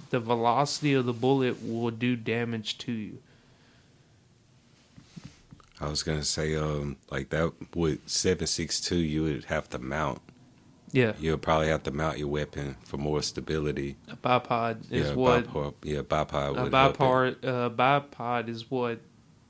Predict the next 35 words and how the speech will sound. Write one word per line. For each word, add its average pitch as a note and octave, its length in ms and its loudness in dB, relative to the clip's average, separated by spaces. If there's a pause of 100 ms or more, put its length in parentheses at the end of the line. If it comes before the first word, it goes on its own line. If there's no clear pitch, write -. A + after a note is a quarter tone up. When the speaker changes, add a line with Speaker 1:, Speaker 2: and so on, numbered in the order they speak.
Speaker 1:
usually B2 540 -2
the A2+ 120 -4
Afghanistan A#2 840 -2
army A2 380 -2
had, A2+ 360 -4 (140)
'cause A2+ 360 -4
when A#2 240 -2
we B2 120 0
were B2 80 0
doing A#2 300 -2
tower B2+ 380 0
guard, C#3+ 420 0 (540)
we B2+ 180 2
were A#2 380 2
joint A#2 480 -2
operations, A#2 800 -2
so A2+ 200 -4
it A2+ 120 -2
was, A2+ 600 -4 (800)
uh, A#2 120 -2
U A#2+ 300 0
S A#2+ 180 0
forces A#2 760 -4
and A2 140 -10
Afghani A2+ 580 -2
forces, A2 640 -6
and A2+ 140 -10
we A2 100 -6
did A2 260 -6
tower A#2 300 -2
guard A2 300 -6
to A2 40 -12
protect A2 440 -10
each G#2+ 240 -10
other G#2+ 300 -8